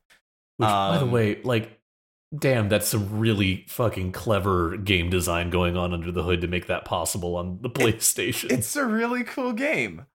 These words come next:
Speaker 2: Um, so Jak and Daxter, I, if I remember correctly, sold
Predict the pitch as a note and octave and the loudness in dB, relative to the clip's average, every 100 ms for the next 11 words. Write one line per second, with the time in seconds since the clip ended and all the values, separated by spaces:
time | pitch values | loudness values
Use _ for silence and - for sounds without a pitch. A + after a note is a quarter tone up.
0 | _ F3 F#3 F#3+ F#3+ - F#3 A#3+ G#3 F3+ | _ 2 4 4 0 -8 0 0 0 0
1 | C4 C4+ A#3+ A#3 - G#3+ G3 - - E3+ | 0 2 0 0 -2 -2 -2 -2 -2 -2
2 | E3+ D3 - D#3+ F3 D#3+ E3 E3+ D#3 D#3+ | -2 -6 -4 2 2 2 0 -2 -2 0
3 | D3 D3 B2+ - G3 F#3 - | 0 -2 -4 -2 0 -2 -4